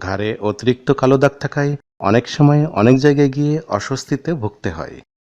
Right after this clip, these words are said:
হয়তো শখ করে একটু বড় গলার পোশাক পরলেন, কিন্তু বাইরে বের হতে লজ্জা লাগছে, যার কারণ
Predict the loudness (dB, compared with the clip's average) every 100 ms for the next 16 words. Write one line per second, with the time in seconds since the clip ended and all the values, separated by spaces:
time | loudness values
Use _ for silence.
0 | _ _ _ _ _ _ 0 2 -2 0
1 | -4 0 0 0 0 0 4 6 6 4
2 | 2 -2 -6 -8 -2 0 2 2 2 -2
3 | _ _ 4 6 4 0 0 2 2 2
4 | 0 -2 -2 -2 -2 -2 -6 -6 -12 -14
5 | -18 _ _ -2 2 2 2 2 6